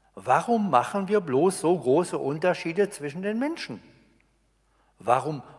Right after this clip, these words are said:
beugen wir uns vor den Vornehmen und treten die, die uns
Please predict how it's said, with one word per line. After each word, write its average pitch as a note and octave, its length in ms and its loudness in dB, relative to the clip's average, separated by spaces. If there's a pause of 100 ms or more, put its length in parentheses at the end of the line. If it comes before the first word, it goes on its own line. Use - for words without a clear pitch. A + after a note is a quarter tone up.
beugen D3+ 480 0
wir D3 100 -2
uns E3 300 -8 (200)
vor - 160 -8
den B2 160 -8
Vornehmen D3+ 800 0 (200)
und D3+ 180 -8
treten D3 380 -2
die, G#3 520 -6 (240)
die C3 100 -4
uns C#3 260 -4